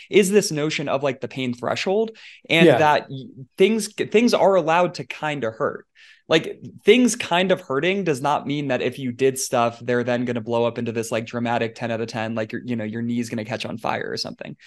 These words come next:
Speaker 1: And I think that that is a dramatic frame shift from, I even think about, like, when I was, um, running track in high school and college, it's like the second you admitted that you had something that might be an injury, it was like, you're going to the trainer, you're getting
Speaker 2: Yeah.
Speaker 1: shut down.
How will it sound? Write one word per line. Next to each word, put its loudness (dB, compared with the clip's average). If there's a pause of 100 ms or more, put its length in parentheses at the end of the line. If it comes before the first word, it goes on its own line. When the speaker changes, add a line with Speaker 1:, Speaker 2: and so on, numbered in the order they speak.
(360)
Speaker 1:
And 4
I 6
think -2
that 2
that 4
is 0
a 2
dramatic -2
frame -4
shift -4
from, -2
I 6
even 2
think 0
about, 2
like, 0
when -6
I 0
was, 0 (320)
um, 0
running 0
track -2
in -8
high -6
school -8
and -8
college, 2
it's -6
like -2
the -4
second 0
you 0
admitted -2 (280)
that 4
you -6
had -2
something -4
that -4
might -2
be -2
an -2
injury, -4 (180)
it 0
was 0
like, 2
you're -8
going -2
to -2
the -4
trainer, -2 (100)
you're -10
getting 6
Speaker 2:
Yeah. 10
Speaker 1:
shut 2
down. 0